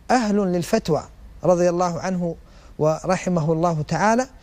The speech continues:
جاءه سائل في يوم من الأيام من ب-، من بلاد بعيدة، من الأندلس، جاء إلى الإمام مالك، والإمام مالك إذا ذكر بين العلماء فهو، فهو النجم رحمهُ الله تعالى.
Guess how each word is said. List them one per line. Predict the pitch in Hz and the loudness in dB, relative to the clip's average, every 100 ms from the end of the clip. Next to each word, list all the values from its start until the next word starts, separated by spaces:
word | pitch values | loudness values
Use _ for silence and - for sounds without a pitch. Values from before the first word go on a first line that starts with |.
| - - - | -20 -14 2
جاءه | 240 - 294 262 | 2 4 0 0
سائل | 254 254 247 254 240 | 0 -2 0 -2 -2
في | 214 | 0
يوم | 247 254 | 2 2
من | 233 | -2
الأيام | 208 208 226 254 | -2 -2 -2 -2
من | 233 240 226 | -2 -2 -2
ب-، | 208 - | -4 -2
من | 214 | -2
بلاد | 226 254 240 | 0 -2 -2
بعيدة، | 233 226 254 220 | -2 -2 -4 -2
من | 220 | 0
الأندلس، | 226 226 233 185 131 - - - - 165 | -2 -2 -2 -2 -6 -12 -18 -20 -14 0
جاء | 214 208 | 0 2
إلى | 202 | -2
الإمام | 190 185 214 220 233 - | 0 0 0 0 -4 -2
مالك، | 202 233 156 - | -2 0 -2 -4
والإمام | 180 190 214 185 | -2 0 0 0
مالك | 208 208 175 | -2 -2 -2
إذا | 185 180 | -2 0
ذكر | 180 233 254 254 - - - | 0 0 -2 -2 -10 -20 -6
بين | 170 220 | -2 0
العلماء | 202 190 208 226 226 | 0 0 0 -2 -2
فهو، | 196 220 220 226 - - - - | 0 0 0 -4 -10 -20 -20 -6
فهو | - 220 240 | 0 2 2
النجم | 214 277 240 151 - - - - - - - | 2 2 0 -6 -10 -20 -20 -20 -20 -20 -8
رحمهُ | 160 202 185 175 | -4 0 0 2
الله | 175 170 | 0 -2
تعالى. | 151 139 143 | -4 -6 -6